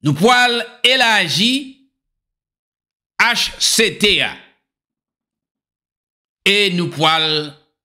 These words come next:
avanse pou eleksyon, mesdams e mesye. Tande byen, pwoblèm ke nou genyen la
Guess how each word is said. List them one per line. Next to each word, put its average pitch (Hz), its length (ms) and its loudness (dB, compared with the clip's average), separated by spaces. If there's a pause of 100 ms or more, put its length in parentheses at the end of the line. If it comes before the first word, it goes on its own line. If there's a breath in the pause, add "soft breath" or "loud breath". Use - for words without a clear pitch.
(140)
avanse 147 460 0
pou 120 160 0
eleksyon, 95 400 -4 (3250)
mesdams 135 560 0
e 160 80 -2
mesye. 143 160 -2
Tande 131 200 0
byen, 110 260 -2 (3000)
pwoblèm 165 400 0
ke 175 80 0
nou 160 120 -2
genyen 135 240 2
la 110 100 2